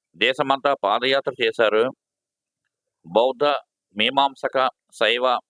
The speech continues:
శాక్త పండితులతో శాస్త్రార్థాలు చేశారు,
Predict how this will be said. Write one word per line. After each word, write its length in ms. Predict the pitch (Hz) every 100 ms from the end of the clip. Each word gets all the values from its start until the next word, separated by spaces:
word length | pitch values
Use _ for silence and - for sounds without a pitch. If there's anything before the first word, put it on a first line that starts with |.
| _
శాక్త 360 | - 110 - 135
పండితులతో 800 | 123 123 123 135 123 131 127 117
శాస్త్రార్థాలు 840 | - 98 - 131 131 131 143 131 117
చేశారు, 480 | 107 117 101 107